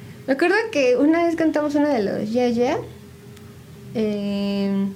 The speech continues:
ay, no me acuerdo cómo se llama. Pero, o sea, era como que puro rock en inglés.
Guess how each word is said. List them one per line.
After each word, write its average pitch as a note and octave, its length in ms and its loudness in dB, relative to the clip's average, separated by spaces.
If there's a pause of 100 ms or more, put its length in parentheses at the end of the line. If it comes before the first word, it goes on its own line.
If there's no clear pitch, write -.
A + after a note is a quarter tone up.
(500)
ay, A3+ 80 -10
no - 60 -14
me B3+ 60 0
acuerdo A#3+ 180 -2
cómo G#3 120 -2
se G#3+ 80 -4
llama. F#3 220 -6
Pero, B3+ 200 2
o B3+ 40 2
sea, D4 100 4
era E4 120 2
como G4 180 2
que A#3+ 100 0
puro B3 400 2
rock G#3 300 0 (140)
en B3+ 120 4
inglés. G3+ 400 0